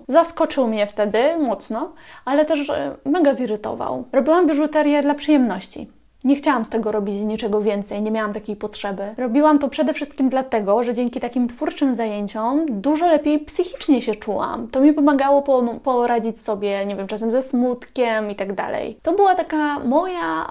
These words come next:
mała, własna, tymczasowa terapia. I pamiętam, e, powiedziałam temu, temu koledze wtedy takim zdecydowanym tonem, tak samo zdecydowanym jak on zdecydowanie <laughs> mi powiedział o swoich planach,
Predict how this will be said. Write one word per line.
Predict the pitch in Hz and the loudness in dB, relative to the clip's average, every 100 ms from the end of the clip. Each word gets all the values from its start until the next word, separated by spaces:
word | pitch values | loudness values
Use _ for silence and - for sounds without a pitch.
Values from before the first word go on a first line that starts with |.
| 285 | -2
mała, | 269 294 285 277 | 2 2 2 -2
własna, | 220 247 269 262 254 240 | -2 0 0 0 0 0
tymczasowa | 240 240 226 240 269 269 220 226 | 0 -2 0 -2 0 0 0 -2
terapia. | 226 220 208 - - - - | -2 -4 -4 -6 -10 -12 -8
I | - | -4
pamiętam, | - 262 302 320 285 277 269 262 | 2 6 8 8 6 4 0 0
e, | 254 240 | -2 -6
powiedziałam | 233 240 247 277 220 | -6 -2 2 2 2
temu, | 202 208 214 220 | -2 -2 -4 -4
temu | 214 220 | -2 -2
koledze | 220 247 233 214 214 | -2 -2 0 0 -4
wtedy | 208 220 214 220 | -8 -8 -4 -4
takim | 220 220 226 | -4 -2 -2
zdecydowanym | 214 208 285 277 247 233 226 214 | -2 2 2 4 2 2 2 0
tonem, | 226 202 220 285 | 0 0 -2 -6
tak | - 226 | -8 -10
samo | - 226 226 | -4 -2 -2
zdecydowanym | 208 233 233 220 226 226 | -2 -2 0 0 0 -2
jak | 226 220 | -4 -2
on | - 233 208 226 | 0 0 -2 -6
zdecydowanie | 220 233 254 254 277 233 220 277 - 285 | -2 0 4 6 8 6 4 4 4 0
<laughs> | - - - - | 0 -8 -4 2
mi | 254 | 2
powiedział | 240 226 262 214 208 | 4 4 4 4 2
o | |
swoich | 220 226 226 | 2 2 2
planach, | 320 262 202 | 2 2 0